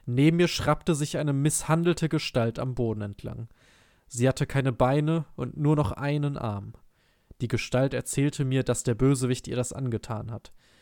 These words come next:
Ich sagte diesem Ding, dass es lieber abhauen sollte, anstatt weiter mit dem Bösewicht zum Restaurant zu laufen. Doch das Ding wollte nicht.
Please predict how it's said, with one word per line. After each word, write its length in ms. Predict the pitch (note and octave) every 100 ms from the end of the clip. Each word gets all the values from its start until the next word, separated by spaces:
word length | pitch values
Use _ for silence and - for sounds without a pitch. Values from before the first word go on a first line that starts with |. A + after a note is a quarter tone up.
| _ -
Ich 160 | B2+
sagte 340 | - C#3+ E3 C#3+
diesem 320 | A#2+ A#2+ A2
Ding, 340 | A#2 A2+ C3 - _ _ _ _
dass 200 | - -
es 120 | A2 -
lieber 280 | B2+ C3
abhauen 460 | - - - B2+ A#2
sollte, 500 | A2+ G#2 G#2+ A#2+ G#2 - _ _
anstatt 380 | A#2+ - C3 -
weiter 240 | C3+ C#3+
mit 140 | C#3 C#3
dem 140 | C3
Bösewicht 440 | C3 C#3 C#3 C#3
zum 140 | - C#3
Restaurant 560 | C3+ - D3 C#3+ E3
zu 140 | - D#3
laufen. 460 | A2+ G2 - - - _ _ _ -
Doch 100 | A#2
das 240 | A#2+ -
Ding 240 | B2+ B2 A2+
wollte 300 | C3 C#3 G#2
nicht. 400 | F#2+ - -